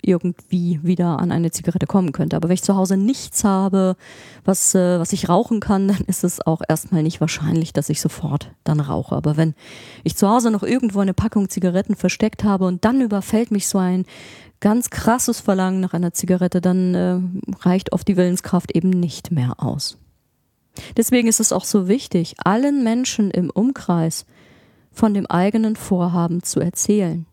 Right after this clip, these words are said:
damit die Kollegen in der Raucherecke, äh, nicht angeschnort werden können,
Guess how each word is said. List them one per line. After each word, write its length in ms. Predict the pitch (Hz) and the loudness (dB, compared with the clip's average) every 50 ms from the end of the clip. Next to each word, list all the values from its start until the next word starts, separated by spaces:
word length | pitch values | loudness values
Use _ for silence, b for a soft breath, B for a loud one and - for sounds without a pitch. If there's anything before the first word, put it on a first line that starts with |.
| _ - | _ 0
damit 280 | 190 185 196 202 - | 2 2 2 2 0
die 80 | 202 185 | 0 -2
Kollegen 520 | - - 196 196 214 277 285 269 226 - | 2 2 2 4 4 2 2 0 -2 -2
in 60 | 165 | -2
der 120 | 180 170 170 | -2 0 2
Raucherecke, 720 | 170 190 233 - - 226 - 175 175 - 185 156 175 160 - _ b b b b b b b b b b b b b b b b b b b _ _ - - | 2 2 0 2 0 0 0 0 -2 0 -2 -2 -2 -2 -8 _ b b b b b b b b b b b b b b b b b b b _ _ -2 2
äh, 160 | 175 185 185 | 2 2 4
nicht 260 | 196 190 190 - - | 2 0 -2 -2 -2
angeschnort 600 | 208 220 240 240 233 - - 196 165 151 - - | 0 0 0 0 -2 0 0 0 0 0 -2 -2
werden 260 | 139 139 143 - 147 | -2 -2 0 -2 -4
können, 340 | - - 151 143 143 135 127 | -4 -2 -2 -2 -2 -4 -8